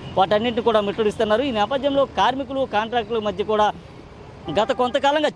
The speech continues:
చర్చలు అయితే కొనసాగుతున్నాయని చెప్పుకోవచ్చు. దీంతో పెద్ద ఎత్తున కూడా కార్మిక నాయకులు విశాఖ ఉక్కు యాజమాన్యంతో అయితే పూర్తిగా చర్చిస్తున్నటువంటి పరిస్థితి కనిపిస్తుంది. అయితే ఈరోజు విశాఖ ఉక్కుకు సంబంధించి ఏదైతే, ఆ, దాదాపు రెండు వందల నలభై ఆరు మంది కార్మికులను తొలగించారో, దాన్ని నిరసిస్తే అయితే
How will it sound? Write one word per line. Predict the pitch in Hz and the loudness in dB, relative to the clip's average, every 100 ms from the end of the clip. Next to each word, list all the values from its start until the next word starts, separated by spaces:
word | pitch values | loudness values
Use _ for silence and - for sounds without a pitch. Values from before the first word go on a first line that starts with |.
| - | -4
చర్చలు | 302 294 | -4 -2
అయితే | 285 269 | -2 -2
కొనసాగుతున్నాయని | 226 214 247 233 220 220 | -6 -4 -4 -4 -6 -4
చెప్పుకోవచ్చు. | 208 - 220 233 | -6 -2 -2 0
దీంతో | 220 208 208 | -2 -2 -4
పెద్ద | 214 180 208 | -2 0 0
ఎత్తున | 240 247 | -2 -2
కూడా | 233 220 | -2 0
కార్మిక | 170 208 262 254 | 2 0 -2 -2
నాయకులు | 226 220 214 220 - - - | -2 0 0 0 -2 -16 -6
విశాఖ | 180 294 294 | -2 0 2
ఉక్కు | 254 233 240 | 0 0 2
యాజమాన్యంతో | 220 208 214 214 202 | 2 2 -2 -4 -6
అయితే | 196 208 | -4 -6
పూర్తిగా | 190 208 233 196 | -6 -6 -2 -2
చర్చిస్తున్నటువంటి | - 175 262 - 247 226 214 202 | -2 -6 -8 -2 -2 -2 -4 -2
పరిస్థితి | 196 214 214 | -4 -2 -2
కనిపిస్తుంది. | 214 202 - 269 | -2 -4 -6 0
అయితే | 294 277 | 0 0
ఈరోజు | 233 214 277 254 269 - 170 - | -4 0 0 2 -2 -2 -12 -8
విశాఖ | 180 175 285 254 | -2 0 2 2
ఉక్కుకు | 247 247 | 0 -4
సంబంధించి | 233 226 226 220 233 | -2 -2 -2 -6 0
ఏదైతే, | 202 247 277 269 226 - - - | 2 2 2 2 0 -4 -10 -2
ఆ, | 185 | 0
దాదాపు | 196 247 269 247 | 2 2 0 -2
రెండు | 214 226 | -6 -4
వందల | 262 247 240 | -6 -4 -4
నలభై | 220 214 220 | -2 0 0
ఆరు | 214 | 0
మంది | 214 208 | 0 -2
కార్మికులను | 214 226 262 247 | 0 0 -2 -8
తొలగించారో, | 226 214 220 208 208 202 | -4 -4 -4 -4 -2 0
దాన్ని | 196 202 | 0 0
నిరసిస్తే | 190 185 190 - | -4 -4 -6 0
అయితే | 247 254 247 | 0 2 -2